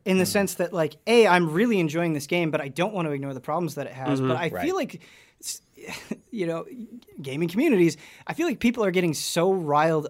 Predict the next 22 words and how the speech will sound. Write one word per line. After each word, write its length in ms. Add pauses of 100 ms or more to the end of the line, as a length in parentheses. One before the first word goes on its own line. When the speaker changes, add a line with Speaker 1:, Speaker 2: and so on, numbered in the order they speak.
Speaker 1:
up 380
that 200
it 160
is 200
also 360
not 360
productive, 800
and 200
they're, 180
they're 280 (120)
Speaker 3:
Sure. 260
Speaker 1:
missing 360
out 80
on 100
the 80
good 180
things 200
that 80
the 80
game 140
is 80
doing, 300